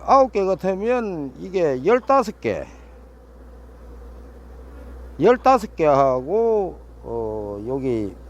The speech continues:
앞에 게 몇 명, 몇 개는 모르겠습니다. 이 큰일 났네. 이 왕대가 딸막딸막 모자라지 싶은데 이 낭패 났네.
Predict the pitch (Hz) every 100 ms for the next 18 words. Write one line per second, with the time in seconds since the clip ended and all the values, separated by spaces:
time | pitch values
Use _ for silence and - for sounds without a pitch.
0 | - - - 147 127 120 104 117 135 127
1 | 110 98 104 127 127 127 98 95 101 113
2 | 101 85 73 - - - - - - -
3 | - 175 180 160 131 131 147 139 147 147
4 | 127 127 175 147 131 135 135 147 147 147
5 | 131 117 156 214 180 131 - 127 113 95
6 | 80 80 85 80 95 117 156 165 156 135
7 | 110 165